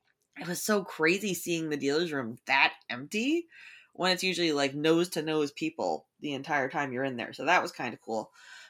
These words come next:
Um, but we went around and checked out all the floors and stuff. I went and found where my panel room was gonna be that night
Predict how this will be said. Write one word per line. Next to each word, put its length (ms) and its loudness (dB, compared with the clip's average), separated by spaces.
Um, 520 8
but 120 4
we 100 4
went 180 6
around 640 6
and 480 2
checked 220 0
out 140 12
all 120 8
the 60 2
floors 360 4
and 80 -8
stuff. 240 2
I 80 2
went 160 -2
and 100 -8
found 180 0
where 100 -2
my 100 0
panel 360 0
room 140 -2
was 140 -6
gonna 180 -6
be 320 -2
that 280 2
night 500 -2